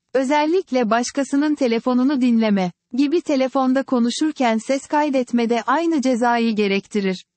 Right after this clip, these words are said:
Fakat telefonda konuşurken ses kaydetme kendisinden başka iki kişinin telefon konuşmasını kaydetmek suretiyle gerçekleştirilir.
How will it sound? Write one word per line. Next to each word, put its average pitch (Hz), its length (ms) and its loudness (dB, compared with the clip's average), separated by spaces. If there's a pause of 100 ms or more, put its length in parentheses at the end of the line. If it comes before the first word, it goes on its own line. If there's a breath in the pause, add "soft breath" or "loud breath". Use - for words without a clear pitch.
(220)
Fakat 320 440 -2
telefonda 269 580 0
konuşurken 247 760 0
ses 254 300 -4
kaydetme 277 580 0
kendisinden 226 840 0
başka 202 340 -2
iki 247 320 -4
kişinin 269 480 0
telefon 254 460 0
konuşmasını 269 720 -2
kaydetmek 254 640 0 (100)
suretiyle 240 560 0
gerçekleştirilir. 196 1200 -2